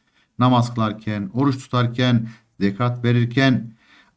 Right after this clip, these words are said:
anne babamıza iyilik yaparken, arkadaşlarımıza yardım ederken ihlaslı olacağız. Yani yalnızca Allah'ın rızasını gözeteceğiz.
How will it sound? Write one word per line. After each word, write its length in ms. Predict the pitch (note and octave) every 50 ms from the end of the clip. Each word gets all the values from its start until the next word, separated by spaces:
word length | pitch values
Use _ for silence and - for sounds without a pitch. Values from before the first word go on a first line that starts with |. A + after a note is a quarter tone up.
| _ _ _ _ -
anne 320 | C3+ C#3 D3 D3 C#3+ C3+
babamıza 500 | C3+ C3+ B2+ C3+ C3+ C3 B2+ A#2+ C#3 C#3
iyilik 420 | A2 A#2 A#2 A#2 B2+ C3 B2+ B2+
yaparken, 640 | C3 B2+ B2 B2 C3 B2+ B2 A#2+ - C#3 C3 A#2+ A2+ A#2
arkadaşlarımıza 840 | A#2 C3 B2 B2 C3+ C3+ C3 A#2+ - - C3 B2+ B2+ B2+ C3+ C#3
yardım 380 | B2 A#2+ A2+ A#2 A#2 C3 F3 D#3+
ederken 720 | D3 B2 B2 A2+ A2 - - F#3 G3 G3 F#3+ - - - - _ -
ihlaslı 580 | B2 A#2 A#2 - - A#2+ C3 B2 - - - C3
olacağız. 500 | A#2+ A2+ A2 A2 A2 G#2 G2+ G2 - - -
Yani 480 | A#2 A#2 G#2 F#2+ G#2 B2+ C#3+ C#3 C#3 - - _ _ _
yalnızca 500 | - E3+ F3 C#3 A2+ G#2 G#2+ G#2+ A2+ D3+
Allah'ın 460 | D3 C3+ B2 A#2+ A#2+ B2 E3 E3 D3 A#2
rızasını 480 | A2 G2 G#2+ G#2 G2 F#2+ - B2 C#3+
gözeteceğiz. 720 | C#3 A#2 G2+ G#2+ G#2 G2+ G#2 G2 - G2 F#2+ F#2 - -